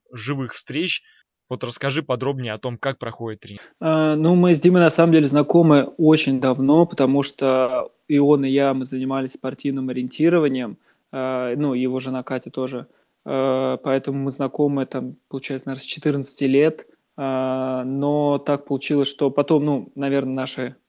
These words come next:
Speaker 2: красиво скажу, дорожки разошлись. Он,
Speaker 1: <laughs>
Speaker 2: ну, я как бы остался в ориентировании на какой-то, м, э, период, он уже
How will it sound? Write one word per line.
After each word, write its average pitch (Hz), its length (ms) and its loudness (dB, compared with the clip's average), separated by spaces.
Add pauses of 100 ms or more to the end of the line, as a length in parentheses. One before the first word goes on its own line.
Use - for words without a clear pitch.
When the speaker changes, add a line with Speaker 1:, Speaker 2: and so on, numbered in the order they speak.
(260)
Speaker 2:
красиво 131 420 -10
скажу, 135 300 -4
дорожки 147 540 2
разошлись. 143 800 0 (400)
Он, 143 120 -2
Speaker 1:
<laughs> 135 120 -6
Speaker 2:
ну, 156 120 0
я 143 180 6
как 131 180 -4
бы 131 120 0
остался 135 440 -2
в 135 40 -6
ориентировании 220 460 0
на 196 100 -2
какой-то, 180 460 -4
м, 156 160 -8
э, 147 420 -4
период, 147 540 0
он 143 220 -4
уже 135 600 -8